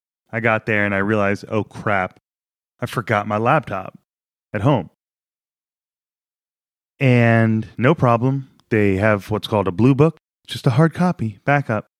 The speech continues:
"Hey, sir, um, ma'am, I'm not, you're not gonna believe this. I left my, my laptop at home. Can I just handwrite the exam?" "Yes, you can." Perfect. I was freaked out for a minute. I was like, "Oh my God,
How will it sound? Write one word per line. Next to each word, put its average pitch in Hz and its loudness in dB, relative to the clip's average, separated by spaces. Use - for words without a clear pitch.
"Hey, 160 0
sir, 147 0
um, 120 2
ma'am, 127 2
I'm 107 -4
not, 127 -2
you're 123 0
not 123 2
gonna 117 -4
believe 117 2
this. 98 -8
I 110 -2
left 110 -2
my, 107 0
my 107 0
laptop 98 -2
at 92 -6
home. 92 -6
Can 107 -4
I 104 0
just 104 -6
handwrite 107 2
the 110 -4
exam?" 98 -4
"Yes, 95 -6
you 110 -4
can." 87 -8
Perfect. - -4
I 98 -2
was 98 -2
freaked 135 -2
out 147 2
for 135 -2
a 117 2
minute. 120 0
I 113 0
was 107 -4
like, 110 -8
"Oh 120 2
my 117 0
God, 104 -2